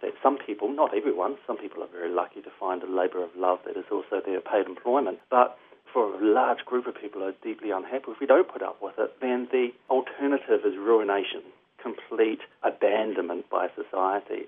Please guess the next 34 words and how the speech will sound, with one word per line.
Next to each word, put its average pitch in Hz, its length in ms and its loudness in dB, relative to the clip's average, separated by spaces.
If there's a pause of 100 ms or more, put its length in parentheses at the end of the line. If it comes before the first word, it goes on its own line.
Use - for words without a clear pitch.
And 151 160 -2
that - 180 2
makes 185 240 0
us - 100 -18
afraid, 107 580 0 (160)
but - 100 -6
it - 60 0
also 160 260 2
makes 151 280 -8
us - 120 -20
paranoid 135 540 -6
as - 140 -6
well. 131 240 -2
And 95 120 -8
I - 80 -8 (100)
think 127 220 -2 (260)
that 135 180 -2
double 120 260 4
bind 113 460 2
is - 140 -10
all 110 120 0
part 104 420 -6
of 98 100 -12
a 95 80 -4
power 104 480 -4
structure 101 400 -8
that 104 180 -2
we 104 140 -2
need 98 280 -6 (120)
to, 98 200 0 (200)
need 127 180 -2
to 127 200 6 (100)
kind 143 200 2
of 120 80 4